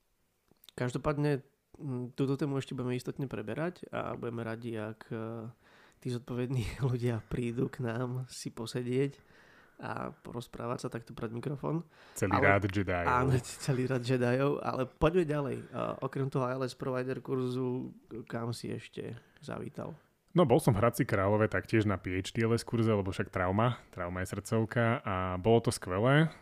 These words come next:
Speaker 2: Myslím si, že aj k opisu samotného kurzu sa ešte dostaneme, takže nejdem sa dlho vykeciavať, ale ten kurz mi taktiež veľa dal a dal mi úplne iný pohľad na toho pacienta so závažnou traumou. A takisto tie workshopové stanoviská na jednotlivé výkony mi veľmi pomohli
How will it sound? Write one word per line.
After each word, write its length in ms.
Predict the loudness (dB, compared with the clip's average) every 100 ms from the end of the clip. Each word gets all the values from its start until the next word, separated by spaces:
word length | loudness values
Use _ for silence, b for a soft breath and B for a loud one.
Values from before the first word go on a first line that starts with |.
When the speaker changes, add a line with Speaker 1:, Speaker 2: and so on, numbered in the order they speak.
| B
Speaker 2:
Myslím 320 | -8 -4 -4
si, 80 | -2
že 200 | 0 0
aj 120 | 0
k 20 | -4
opisu 280 | -4 -6 -4
samotného 480 | -6 -4 -2 -4
kurzu 320 | -4 -4 -2 -2
sa 160 | -4
ešte 160 | -4 -4
dostaneme, 480 | -4 -2 -2 -2 -2
takže 160 | -4
nejdem 320 | -2 -2 -2
sa 80 | -4
dlho 240 | -2 -2 -2
vykeciavať, 640 | -4 -4 0 2 2 0
ale 240 | -2 -4
ten 160 | -2 -2
kurz 240 | -2 -2
mi 160 | 0 0
taktiež 360 | -2 0 -2 0
veľa 200 | 0 0
dal 240 | 0 0
a 80 | 0
dal 160 | -2
mi 80 | -2 -2
úplne 360 | 0 2 2
iný 160 | 0 -2
pohľad 320 | 0 0 0
na 80 | -2
toho 480 | -4 -2 0 0 0
pacienta 400 | 0 0 0 -2
so 80 | -2
závažnou 480 | -2 0 2 2 0
traumou. 480 | -2 -2 2 2 0 B B B B B B 0
A 160 | 2 2
takisto 400 | 0 -2 -2 -4
tie 160 | 0 0
workshopové 560 | 2 2 0 -2 0
stanoviská 960 | 0 0 0 -2 -6 -4 -2 0 0 -2 -2
na 160 | 2
jednotlivé 480 | 2 2 2 0 0
výkony 720 | -2 -2 0 0 0 -4 -4
mi 160 | -2 0
veľmi 240 | 2 0 -2
pomohli 480 | -2 -2 -2 -4